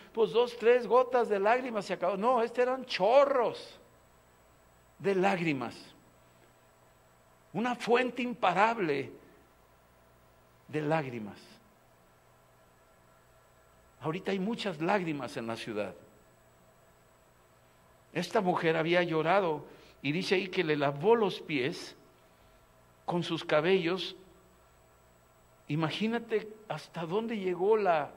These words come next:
humillación de esta mujer para tocar esos pies. Esos pies que la podían sanar, esos pies que la podían liberar, esos pies que oían la súplica. Y esta mujer está quebrada a los pies,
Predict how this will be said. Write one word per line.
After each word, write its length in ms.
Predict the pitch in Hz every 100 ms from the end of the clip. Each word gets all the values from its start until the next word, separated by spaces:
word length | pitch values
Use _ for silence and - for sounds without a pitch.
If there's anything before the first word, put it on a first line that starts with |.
| - - - - _ _ _ _ -
humillación 1080 | 196 185 175 165 147 - - 196 226 240
de 80 | 185
esta 180 | 180 190
mujer 400 | 180 160 180 175
para 220 | 160 143
tocar 340 | - 139 160 165
esos 280 | - 165
pies. 440 | - 156 127 - - - _ - - - _ _ _
Esos 220 | - 190
pies 220 | 190 180
que 100 | 185
la 160 | 165 156
podían 300 | 156 156 147
sanar, 420 | 151 143 170 185
esos 220 | 156 165
pies 180 | - 170
que 120 | 160
la 80 | 135
podían 340 | 143 139 147 143
liberar, 480 | 131 127 180 185 - - - - -
esos 240 | 139 151
pies 280 | 185 190 190
que 100 | 185
oían 300 | 170 175 170
la 100 | 156
súplica. 680 | - 240 196 196 190 180 180 - - - - _ _ _ _ _ _ _ _
Y 80 | 165
esta 220 | 190 170
mujer 280 | 175 170 180
está 280 | 165 180 -
quebrada 680 | 165 135 143 143 113 95 - - _ _ _ _ _
a 100 | 120
los 240 | 117 107 -
pies, 640 | 151 151 104 - -